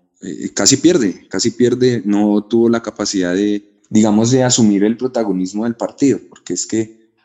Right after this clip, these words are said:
una cosa es jugar frente al Deportivo Cali con todos sus titulares, eh, de visitante, entonces se, se juega a otra manera,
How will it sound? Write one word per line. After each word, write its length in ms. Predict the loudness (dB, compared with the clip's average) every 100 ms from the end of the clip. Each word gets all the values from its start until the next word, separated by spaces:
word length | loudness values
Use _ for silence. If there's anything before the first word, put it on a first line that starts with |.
| _
una 240 | -4 -2 0
cosa 300 | 2 2 2
es 80 | 0
jugar 240 | 0 -2
frente 240 | -2 -4
al 80 | -4
Deportivo 380 | -4 -6 -6 -4
Cali 160 | -4 -4
con 180 | -4
todos 220 | -4 -4 -6
sus 160 | -8
titulares, 1120 | -6 -4 -4 -2 -2 -2 -4 -4 -4 -4 -8 -8
eh, 160 | -10
de 340 | -8 -10 -4 0
visitante, 760 | 2 0 0 -2 0 0 0
entonces 480 | -4 -6 -10 -8 -8
se, 140 | -8 -8
se 180 | -4 0
juega 500 | 2 2 0 -2 -2
a 120 | -4
otra 240 | -4 -2
manera, 400 | 0 2 2 -2